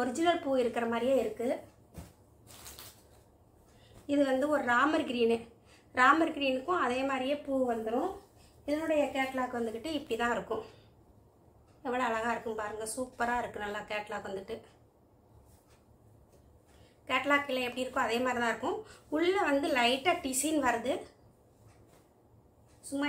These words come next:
எம்போ-, இந்த embossing design சொல்லுவாங்களா, அந்த மாதிரி கொடுத்துருக்குறாங்க. இது வந்து ஒரு copy colour. ஆனா உள்ள இருக்குது பூ, பூ இருக்கு, லைட்டா தெரியுதுங்க பாருங்க. அந்த பூ வந்துக்கிட்டு சூப்பரா இருக்கு நல்லா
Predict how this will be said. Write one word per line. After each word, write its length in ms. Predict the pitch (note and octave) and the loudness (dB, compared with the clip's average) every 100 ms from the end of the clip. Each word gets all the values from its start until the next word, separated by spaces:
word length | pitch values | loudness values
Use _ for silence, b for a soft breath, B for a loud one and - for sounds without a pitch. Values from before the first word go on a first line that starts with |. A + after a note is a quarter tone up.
| B3+ | 4
எம்போ-, 280 | B3+ C4 D4 C4+ | 4 2 2 2
இந்த 160 | B3 A#3 A#3 A3+ A#3+ | 2 0 0 -2 -4
embossing 400 | B3 E4 E4 C#4+ | -2 -2 -2 -6
design 340 | C4 C4+ C4+ C4 | -4 0 0 0
சொல்லுவாங்களா, 400 | B3 A#3+ A#3+ A#3 | -4 -4 -4 -4
அந்த 140 | A3 A3 | -4 -4
மாதிரி 160 | B3 C4+ | -6 -8
கொடுத்துருக்குறாங்க. 580 | A#3 - - A3 G#3+ A3+ F4+ - - B B - C4+ | -12 -14 -8 -6 -4 -6 -8 -14 -20 B B -8 -2
இது 100 | B3+ | 0
வந்து 180 | A#3+ B3 C#4+ | 0 0 0
ஒரு 100 | - A#3+ | -2 -4
copy 280 | A#3 B3 D4+ | -4 -4 -2
colour. 260 | B3+ A3 A3+ - - - - - - - - - - - - - _ - - - _ _ _ - _ _ - - - - - - C#4+ | 0 0 -2 -10 -20 -20 -20 -20 -20 -20 -20 -20 -20 -20 -20 -20 _ -20 -20 -20 _ _ _ -20 _ _ -20 -20 -20 -20 -20 -20 -12
ஆனா 140 | C4+ B3 | -8 -4
உள்ள 140 | A#3 C#4 D#4+ | -2 -2 -2
இருக்குது 260 | D4+ C4 - - | -2 -6 -8 -8
பூ, 120 | C4+ C#4+ C#4 C#4 - - - - _ | -8 -4 -6 -8 -20 -20 -20 -20 _
பூ 100 | C#4 D4 C4+ | -4 -2 0
இருக்கு, 280 | B3+ C4 - A3 | -2 -2 -2 0
லைட்டா 380 | A3 A#3 - D4+ D4 | 0 -2 -2 -2 0
தெரியுதுங்க 380 | A3+ A3+ A3 A3 A3+ | -2 0 -2 -4 -6
பாருங்க. 300 | A3 G#3+ G#3+ - - - - - - - - - - | -6 -6 -8 -12 -20 -20 -20 -20 -20 -20 -20 -16 -6
அந்த 140 | G#3+ G3 - | -6 -6 -2
பூ 80 | A#3+ A#3 | 0 0
வந்துக்கிட்டு 340 | G#3+ A3 - | -2 -6 -8
சூப்பரா 320 | - A3+ A3+ A#3 | -8 -8 -4 -4
இருக்கு 260 | A3 - G3+ | -4 -10 -14
நல்லா 160 | G3+ | -10